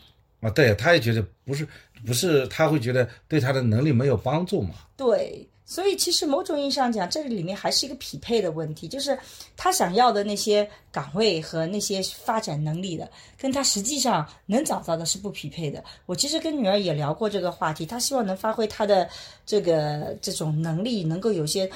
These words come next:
Speaker 2: 就能让她有一些发挥作用的地方。呃，或者他去看一看整个的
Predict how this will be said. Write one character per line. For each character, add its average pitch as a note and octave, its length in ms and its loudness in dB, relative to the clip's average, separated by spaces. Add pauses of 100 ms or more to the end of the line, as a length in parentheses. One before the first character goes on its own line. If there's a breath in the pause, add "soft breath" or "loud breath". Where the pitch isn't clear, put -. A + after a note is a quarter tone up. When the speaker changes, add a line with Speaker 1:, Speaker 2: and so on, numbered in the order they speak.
(260 loud breath)
Speaker 2:
就 C#4+ 160 0
能 F#3+ 120 4
让 E4+ 200 4
她 C#4 100 -4
有 F#3+ 140 -2
一 D#3+ 40 -6
些 F3 220 -2
发 G#3 160 0
挥 A#3 160 0
作 D#4 180 -2
用 D#3+ 160 2
的 C#3 100 -6
地 A3+ 180 0
方。 G#3 340 0 (480 loud breath)
呃， F3 140 2
或 C#4 160 4
者 A3+ 100 4
他 A#3 200 -4
去 - 140 -6
看 D4 280 -2
一 - 20 0
看 F3+ 160 -6
整 D#3+ 200 -6
个 B3 100 4
的 E3+ 240 4